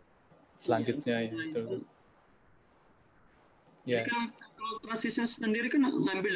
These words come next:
Speaker 2: dari atom kan?
Speaker 1: Hmm.
Speaker 2: Dari atomic, eh,
Speaker 1: Clock transition ya, iya, iya, betul.
Speaker 2: Iya.
Speaker 1: Iya, iya, iya.
Speaker 2: Jadi diterapkan di apa? Molekul, di, di berbagai sistem sebenarnya itu.
Speaker 1: Hmm.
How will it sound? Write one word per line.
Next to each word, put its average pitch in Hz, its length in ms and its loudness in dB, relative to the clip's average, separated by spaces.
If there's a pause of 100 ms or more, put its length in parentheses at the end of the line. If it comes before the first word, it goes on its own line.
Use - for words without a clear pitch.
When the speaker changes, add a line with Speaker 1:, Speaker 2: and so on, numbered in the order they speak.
Speaker 2:
dari 170 80 0
atom 156 540 2
kan? 220 180 2 (480)
Speaker 1:
Hmm. 139 240 4
Speaker 2:
Dari 139 560 -6 (400)
atomic, 156 400 2
eh, 151 160 0
Speaker 1:
Clock 135 220 8
transition 123 420 6
ya, 113 160 2
iya, 113 160 0
iya, 107 160 -6
betul. 123 160 -14
Speaker 2:
Iya. 139 320 -6 (1800)
Speaker 1:
Iya, 120 200 -6
iya, 110 160 -8 (120)
iya. 110 80 -14 (1200)
Speaker 2:
Jadi 165 140 2 (180)
diterapkan 170 500 2
di 151 220 4
apa? 226 240 2 (200)
Molekul, 156 680 0
di, 139 240 4 (960)
di 165 80 -2
berbagai 165 400 4
sistem 233 320 2
sebenarnya 139 520 6
itu. 131 200 0 (160)
Speaker 1:
Hmm. 143 160 -16